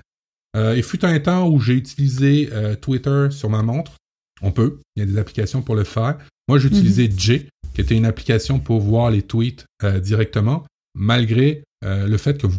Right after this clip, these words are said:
Speaker 1: pouvez avoir toutes les notifications de votre téléphone sur vo-, votre Apple Watch. Il y a des choses que vous pouvez pas faire ou vous êtes limité à faire, alors Jay me permettait de le faire. Euh, et puis,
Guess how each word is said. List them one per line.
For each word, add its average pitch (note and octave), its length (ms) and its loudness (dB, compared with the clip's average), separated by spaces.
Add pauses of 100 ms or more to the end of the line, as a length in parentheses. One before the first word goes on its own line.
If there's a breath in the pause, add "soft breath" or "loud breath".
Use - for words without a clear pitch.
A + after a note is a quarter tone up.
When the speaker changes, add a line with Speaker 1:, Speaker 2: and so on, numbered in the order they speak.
Speaker 1:
pouvez G#2+ 140 2
avoir A#2 240 0
toutes - 180 -4
les B2+ 80 0
notifications A2+ 800 0 (140)
de G#2+ 40 0
votre G2+ 180 0
téléphone A2 340 0
sur A2+ 140 -4
vo-, F#2+ 160 0 (180)
votre G2 240 -2
Apple G2+ 180 0
Watch. B2 300 0 (460)
Il G#2 40 0
y - 20 2
a G2 40 2
des G2+ 80 4
choses C3+ 320 2
que - 80 -2
vous F#2+ 140 -2
pouvez G#2+ 260 0
pas G#2+ 140 0
faire B2 200 -2
ou A2+ 60 -2
vous G2 120 -2
êtes G2+ 160 -2
limité G#2+ 300 0
à A2 100 2
faire, A#2+ 260 -2
alors G2+ 220 0
Jay G#2+ 220 0
me A2 140 2
permettait G#2 480 0
de G#2 80 0
le G2 80 0
faire. A#2+ 320 -4 (680 loud breath)
Euh, A2+ 380 4 (280)
et A#2+ 100 -4
puis, C#3+ 400 2